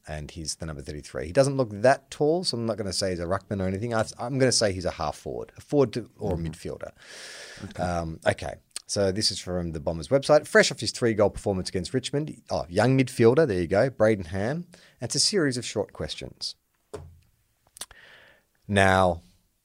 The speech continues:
Speaker 1: I'd like to give you a bit of a tone of the, of the guy before we get started.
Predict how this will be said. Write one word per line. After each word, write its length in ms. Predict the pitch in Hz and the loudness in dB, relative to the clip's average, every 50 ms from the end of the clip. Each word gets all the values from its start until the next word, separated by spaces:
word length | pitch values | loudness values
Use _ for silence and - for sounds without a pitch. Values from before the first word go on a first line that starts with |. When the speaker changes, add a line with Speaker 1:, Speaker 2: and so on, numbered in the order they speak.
| _ _ _ - | _ _ _ 2
Speaker 1:
I'd 60 | 107 | 4
like 160 | 117 127 127 | 4 4 4
to 60 | 120 | 2
give 120 | 117 113 113 | 0 2 2
you 60 | 110 | 2
a 40 | 95 | 4
bit 120 | 101 95 | 4 2
of 140 | 98 85 90 | 2 2 0
a 60 | 90 - _ _ - | -4 -8 _ _ -14
tone 360 | - - - 92 98 113 135 | -10 -6 -4 -2 -2 -2 -2
of 100 | 135 110 | -4 -2
the, 140 | 95 104 - 107 | -2 -2 -2 -2
of 100 | 95 85 | -4 -6
the 80 | 92 87 | -4 -2
guy 280 | 90 92 90 95 123 | 0 2 2 2 2
before 380 | - 123 101 - - - 98 90 | 0 -2 -4 -6 -4 -4 -4 -4
we 100 | 92 90 | -4 -6
get 160 | - 90 - | -8 -6 -4
started. 520 | - - - 95 87 85 87 104 135 147 | -4 -2 -2 0 0 0 -2 -2 -6 -8